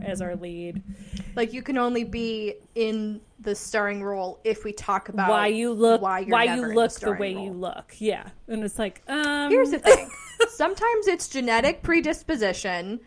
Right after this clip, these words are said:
Speaker 2: Sometimes
Speaker 1: Health.
Speaker 2: it's life and stress and what we've gone through, and then, you know, our own genetic makeup. And then there are many things that are in our control,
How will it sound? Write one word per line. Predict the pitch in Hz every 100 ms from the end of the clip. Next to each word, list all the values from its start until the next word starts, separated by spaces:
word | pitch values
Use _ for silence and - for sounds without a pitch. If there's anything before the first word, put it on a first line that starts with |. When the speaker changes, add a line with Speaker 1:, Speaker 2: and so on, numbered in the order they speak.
| - -
Speaker 2:
Sometimes | - 262 339 370
Speaker 1:
Health. | 349 196 208 240
Speaker 2:
it's | 240 -
life | 220 208 220 -
and | 269 277
stress | - 214 208 214
and | 220
what | 202 196 -
we've | 208 226 262
gone | - 320 208
through, | 208 196 185 185 - -
and | 226 226
then, | 220 214 214 208 _ -
you | 233 208
know, | 190
our | - 233 294
own | 240 226
genetic | 220 202 185 175
makeup. | 190 175 185 185 -
And | 240
then | 262 269
there | 269
are | 277
many | 269 254 311 440
things | - 359 349
that | 302
are | 269 226
in | 233 226
our | 285
control, | 330 392 381 247 175 180 247